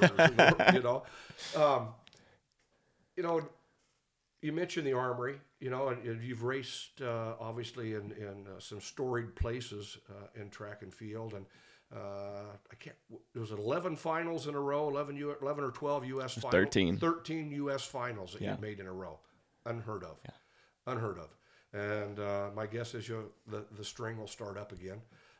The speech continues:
Speaker 1: Um, so, uh, headed to Spokane for U S championships after you come back, uh, from Europe. What do you expect the U S championships to be like this year, with the world championships gonna be on our soil in July? Is a,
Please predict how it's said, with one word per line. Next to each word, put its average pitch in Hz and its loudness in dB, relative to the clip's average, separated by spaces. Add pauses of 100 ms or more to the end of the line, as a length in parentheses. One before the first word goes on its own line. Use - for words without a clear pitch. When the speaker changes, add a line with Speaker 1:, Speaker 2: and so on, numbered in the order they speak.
Speaker 1:
Um, 98 -4 (640)
so, 131 2
uh, 117 0 (920)
headed 156 -2
to 147 -4
Spokane 151 0
for 131 -6
U 135 -2
S 120 -4
championships 127 -4
after 117 -8
you 113 -6
come 117 -6
back, 117 -8
uh, 110 -6
from 104 -10
Europe. 120 -2 (2000)
What 185 -4
do 233 -10
you 208 -2
expect - -6
the 131 -10
U 139 -4
S 117 -8
championships 120 -8
to 98 -10
be 127 -10
like 110 -4
this 104 -6
year, 107 -2
with 110 -6
the 104 -6
world 127 2
championships 104 -4
gonna 107 -8
be 104 -6
on 104 -6
our 101 -6
soil 104 -6
in 92 -10
July? 95 -8
Is 92 -10
a, 101 -8